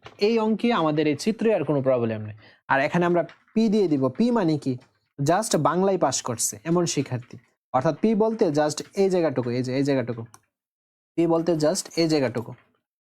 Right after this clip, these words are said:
ওকে, আর, আর ইংলিশ বলতে কি? Just শুধু ইংলিশ পাস করছে এই জায়গাটুকু। আর ভিতরের যে এই জায়গাটুকু, এই জায়গাটুকু হচ্ছে তোমার বাংলা ইংলিশ উভয় বিষয়ে পাস করছে।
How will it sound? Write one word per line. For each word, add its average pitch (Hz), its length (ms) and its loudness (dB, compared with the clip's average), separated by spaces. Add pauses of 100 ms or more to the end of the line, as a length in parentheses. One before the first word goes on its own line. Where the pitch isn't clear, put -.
(160)
ওকে, 147 280 0 (500)
আর, 135 140 0 (480)
আর 156 260 2
ইংলিশ 202 480 0
বলতে 202 260 0
কি? 156 180 -2
Just 160 300 -2
শুধু 190 360 -2
ইংলিশ 185 360 0
পাস 170 180 -2
করছে 196 260 -2
এই 170 180 0
জায়গাটুকু। 135 460 -2 (640)
আর 127 220 0
ভিতরের 196 460 0
যে 190 100 0
এই 202 180 0
জায়গাটুকু, 180 420 0
এই 165 140 2
জায়গাটুকু 175 400 0
হচ্ছে 170 260 -4
তোমার 180 260 -2
বাংলা 165 300 0
ইংলিশ 175 320 0
উভয় 170 180 2
বিষয়ে 165 280 0
পাস 117 240 -2
করছে। 120 360 -8